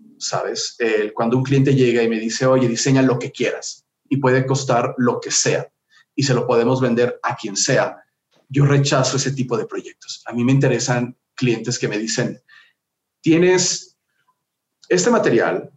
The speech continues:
estos procesos, este tiempo y este presupuesto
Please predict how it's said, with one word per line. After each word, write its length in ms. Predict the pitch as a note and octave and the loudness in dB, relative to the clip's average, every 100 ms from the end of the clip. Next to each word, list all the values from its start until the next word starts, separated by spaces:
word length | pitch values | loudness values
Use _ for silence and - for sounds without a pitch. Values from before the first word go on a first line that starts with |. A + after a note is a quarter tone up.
| _ - | _ 0
estos 340 | F3+ F3 G#3 | 0 0 -2
procesos, 760 | - C#3+ A2+ G2 C#3 C#3+ - - | -2 -2 -2 -2 -2 -4 -6 -2
este 360 | F3 F#3 - C#3 | 0 0 0 0
tiempo 680 | C3+ C3 C3 F3 - - | 2 2 2 0 -2 -8
y 200 | - B2 | -4 0
este 180 | C#3 - | 2 2
presupuesto 760 | - - - G2+ - - - | 0 -2 -4 -6 -6 -6 -8